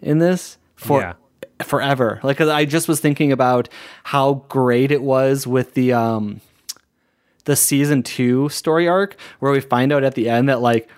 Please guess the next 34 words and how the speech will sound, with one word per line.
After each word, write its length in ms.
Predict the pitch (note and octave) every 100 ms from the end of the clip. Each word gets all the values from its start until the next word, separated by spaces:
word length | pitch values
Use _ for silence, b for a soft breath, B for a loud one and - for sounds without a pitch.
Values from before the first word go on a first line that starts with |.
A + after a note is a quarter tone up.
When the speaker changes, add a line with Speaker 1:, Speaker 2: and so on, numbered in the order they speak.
| b
Speaker 1:
the 120 | C3+
earthquake 420 | C#3+ A#2+ - B2+
happened, 280 | C3+ A#2+ C3+
which 180 | A2+ -
drained 260 | B2 A#2+
all 100 | B2
the 100 | A#2+
water, 320 | A2 G#2 A2+ B2+
which 160 | A2
saved 400 | - A#2+ A#2 -
Kevin's 360 | - A#2+ A2+ G#2+
life, 480 | G2+ G#2+ D3+ - -
right? 320 | B2 C3 C#3
Like, 180 | B2 B2
Speaker 2:
Yeah, 180 | A#2 F#2+ -
yeah. 220 | A2+ G#2+
Speaker 1:
you, 120 | D#3
like, 160 | D3+ B2+
you 80 | C3+
find 280 | D3 C#3
that 180 | B2+ A#2+
out, 180 | C#3 C#3+
but 80 | C#3
then, 140 | C#3
like, 160 | C#3 C3
also, 260 | B2+ C3+ E3+
like, 140 | D3+
the 80 | D3
little 280 | B2 B2+ C3
thing 280 | C#3 C3
of, 160 | C3 A#2
um, 380 | A#2 A2+ G#2+ A2+ B B B B B
the 140 | C3+
father 720 | A#2 - A#2+ A2+ B2+ C3+ C#3